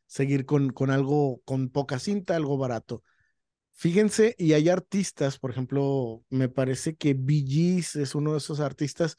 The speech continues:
que sacaban muchos sencillos y luego el primer disco completo que sacan es un disco ya de éxitos, güey. No es un long play de, de,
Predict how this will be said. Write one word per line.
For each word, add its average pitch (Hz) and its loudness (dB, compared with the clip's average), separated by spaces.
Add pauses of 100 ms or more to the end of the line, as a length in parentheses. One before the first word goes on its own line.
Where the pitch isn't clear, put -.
(340)
que - -10
sacaban 143 0
muchos 185 0
sencillos 170 -2
y 147 2
luego 156 4
el 185 2
primer 170 -2
disco 208 -4
completo 185 -2
que 196 -8
sacan 202 -4 (260)
es 139 -2
un 180 2
disco 180 0
ya 170 4
de 175 2
éxitos, 208 -2
güey. 110 -12 (720)
No 156 4
es 175 0
un 190 2
long 175 4
play 165 0
de, 147 -2
de, 139 -2